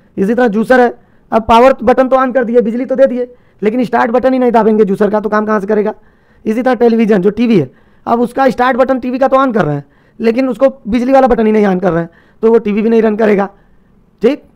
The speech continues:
इतने appliances को देखने से ये लग रहा है कि सभी का process एक ही है, क्योंकि बिना बिजली connect किए वो जो भी electronic appliances हैं वो काम ही नहीं करेंगे।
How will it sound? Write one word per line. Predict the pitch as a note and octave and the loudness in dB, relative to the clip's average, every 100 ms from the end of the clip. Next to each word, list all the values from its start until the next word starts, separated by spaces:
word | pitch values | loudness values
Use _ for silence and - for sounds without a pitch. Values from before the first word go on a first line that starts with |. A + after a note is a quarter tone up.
| D#4 _ _ _ _ _ _ - | -20 _ _ _ _ _ _ -10
इतने | F#3+ A#3 C4+ | -8 -4 -4
appliances | C4 A#3 A3+ B3 | -2 -2 -2 -2
को | - | -2
देखने | A3 G#3 A#3+ | -2 0 -2
से | A#3+ | 0
ये | A#3 A#3+ | 0 2
लग | A#3 | 0
रहा | C4+ C4 | 0 0
है | A#3+ | -2
कि | A#3+ | -4
सभी | A3 A#3+ | -4 -2
का | A#3+ | 0
process | G#3+ G#3+ B3 | 0 0 0
एक | G#3 A#3+ | 0 0
ही | G3 | 0
है, | - - _ _ _ G#3+ | 0 -6 _ _ _ -4
क्योंकि | A3 | -2
बिना | G3+ G3+ C4 | -2 -2 -2
बिजली | A3+ A3 B3+ B3+ | -2 -2 -4 -4
connect | A3+ A#3 G#3+ | -4 -4 -2
किए | A3 G#3+ C3 _ _ _ - | 0 0 0 _ _ _ -10
वो | F#3+ A#3+ B3+ | 0 4 4
जो | F#3+ A3 | 2 0
भी | |
electronic | A#3 A3+ A3+ A#3+ | 0 0 0 0
appliances | A3+ A3 A3 A#3+ | -2 -2 0 0
हैं | A#3+ | 0
वो | |
काम | A3 G3+ | 0 0
ही | |
नहीं | B3 | 0
करेंगे। | A#3+ A3+ G#3+ | 0 0 -2